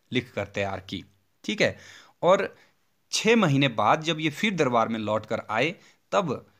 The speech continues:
अपने जो विरह वारिश है उसके कुछ एक इन्होंने जो कवित थे वो महाराजा को सुनाए और जिससे महाराज प्रसन्न होकर उनसे कुछ मांगने को कहते हैं। तो उन्होंने कहा कि "सुभान अल्लाह", तो महाराज ने प्रसन्न होकर सुभान को उन्हें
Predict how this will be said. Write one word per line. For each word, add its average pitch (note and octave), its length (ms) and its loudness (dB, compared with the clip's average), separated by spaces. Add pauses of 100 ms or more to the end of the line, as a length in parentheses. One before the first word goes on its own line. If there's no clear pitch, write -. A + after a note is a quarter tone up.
(240)
अपने E3 320 0
जो C#3 180 0
विरह A#2 320 2
वारिश G#2+ 380 0
है E3+ 120 0 (120)
उसके E3+ 240 -6
कुछ A3 360 -4
एक G3 260 -2 (180)
इन्होंने D#3+ 440 0 (360)
जो C#3+ 200 0
कवित D#3 400 -2
थे G2+ 140 -4 (300)
वो C#3 300 -2
महाराजा A#2 380 0
को A2 140 -6
सुनाए A2 320 -2
और D#3+ 160 0
जिससे B2 260 -6
महाराज G#2+ 340 -2
प्रसन्न B2+ 340 -2
होकर G2+ 360 -10 (260)
उनसे A#2+ 220 -8
कुछ A2+ 280 -10 (200)
मांगने G2+ 320 -2
को F#2+ 120 -12
कहते F#2+ 320 -10
हैं। G#2+ 160 -10 (320)
तो D3+ 80 -4
उन्होंने D#3+ 380 2
कहा B2+ 340 0 (400)
कि E3 120 -2 (260)
"सुभान A2 380 -2
अल्लाह", G2 320 -2 (380)
तो G#2+ 60 -10
महाराज A#2 380 2
ने C3+ 80 -2
प्रसन्न B2 320 -4
होकर A2 240 -4
सुभान A2 440 -6
को A2 140 -10
उन्हें B2+ 220 -8